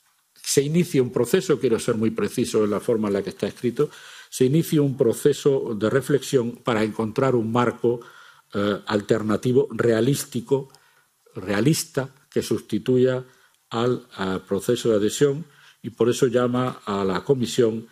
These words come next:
a explorar formatos para una agenda, eh, mutuamente atractiva mediante un proceso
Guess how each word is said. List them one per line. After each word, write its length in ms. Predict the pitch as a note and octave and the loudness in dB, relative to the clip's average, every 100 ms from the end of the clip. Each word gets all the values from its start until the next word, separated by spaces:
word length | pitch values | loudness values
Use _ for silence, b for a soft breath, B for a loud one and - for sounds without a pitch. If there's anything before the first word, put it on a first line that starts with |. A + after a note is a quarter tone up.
| B B - | B B -4
a 120 | G#2+ | -2
explorar 560 | - - G#2+ A#2 B2+ | -4 -4 0 2 0
formatos 800 | C3 A#2+ A2 A2+ A#2+ - B2 A#2+ | 0 0 0 2 0 2 0 -2
para 300 | - G#2 G2 | -6 -2 0
una 480 | G#2+ A2 A#2 A2+ - - - - | 0 0 0 -2 -6 -20 -20 -6
agenda, 640 | A2+ - C#3 C3 B2+ B2+ B2+ B B B - | -6 0 0 2 0 -2 -4 B B B -8
eh, 120 | G2 | -4
mutuamente 680 | G2+ B2 C3+ A#2 B2 A#2 B2 | 0 2 4 2 0 0 0
atractiva 760 | A2 G#2+ G2 - D#3+ D3 D3 | 0 -2 -4 0 2 4 2
mediante 440 | A#2+ G#2+ G#2+ G#2 B2 | -2 0 0 0 0
un 120 | A2+ | 0
proceso 640 | A2+ G#2+ A2+ - A2+ A2+ | 0 0 -2 -2 0 -2